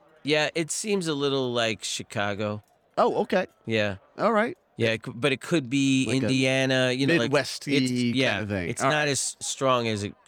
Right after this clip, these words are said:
Speaker 1: as a Chicago, but yeah, that'd
Speaker 2: Right.
Speaker 1: be my guess.
Speaker 2: Okay, so neither here nor there.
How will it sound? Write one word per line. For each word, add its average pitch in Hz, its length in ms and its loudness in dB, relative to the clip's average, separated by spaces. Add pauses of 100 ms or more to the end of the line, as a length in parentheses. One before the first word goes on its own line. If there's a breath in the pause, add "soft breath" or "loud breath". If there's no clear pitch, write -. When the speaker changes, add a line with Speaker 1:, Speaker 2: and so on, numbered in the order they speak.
(120)
Speaker 1:
as 101 160 -6
a 95 80 -8
Chicago, 87 580 -4
but 78 200 -8
yeah, 78 200 -6 (200)
that'd 104 140 2
Speaker 2:
Right. 67 40 -4
Speaker 1:
be 110 80 0
my 92 160 0
guess. 82 320 -6 (100)
Speaker 2:
Okay, 95 320 -4
so 92 560 -2 (300)
neither 185 280 4
here 135 220 2
nor 107 220 0
there. 90 400 -2